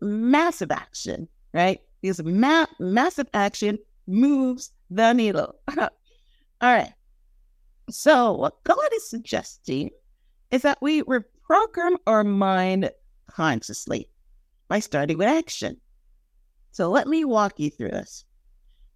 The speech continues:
In the journey of conscious and deliberate creation, we begin with action.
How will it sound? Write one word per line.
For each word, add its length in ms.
In 180
the 120
journey 720
of 100
conscious 720
and 140
deliberate 500
creation, 640
we 140
begin 520
with 140
action. 580